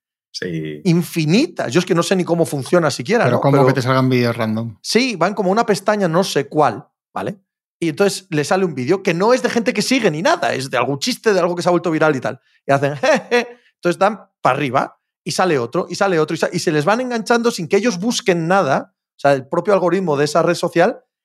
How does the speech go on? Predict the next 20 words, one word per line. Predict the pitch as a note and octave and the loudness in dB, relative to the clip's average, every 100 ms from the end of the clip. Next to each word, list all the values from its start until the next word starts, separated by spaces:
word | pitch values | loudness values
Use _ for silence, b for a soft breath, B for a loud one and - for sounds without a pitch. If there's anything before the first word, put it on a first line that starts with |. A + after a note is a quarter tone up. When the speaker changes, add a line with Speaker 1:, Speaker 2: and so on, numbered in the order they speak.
| _ _ | _ _
Speaker 2:
y | C3+ | -6
pasan | F3 F#3 B3 | -2 -2 0
horas | G#3 C#4 C4+ - | 2 2 0 -2
y | F#3 | 0
horas | B3 C#4+ - | 0 0 -2
y | F3+ | -2
horas | C4 - - | 0 -2 -4
con | C#3+ | -4
esto. | C#3 - - - _ | -4 -8 -14 -16 _
Speaker 1:
Sí, | _ G2 G2 | _ -6 -4
Twitter | A#2+ B2 D3+ | -2 0 -2
tiene | C#3 D3+ | 0 0
ahora | D3 C3+ | 0 0
mismo | C#3 B2+ C#3+ | -2 -2 -2
el | B2+ | 0
para | G#2 G2 F#2+ | 0 -2 0
ti | C3 D3+ D#3 | 0 -2 -4
y | - G#2 | -4 -2
el | |
siguiendo. | - G2 G2 F#2 E2 - | -2 0 2 0 -2 -10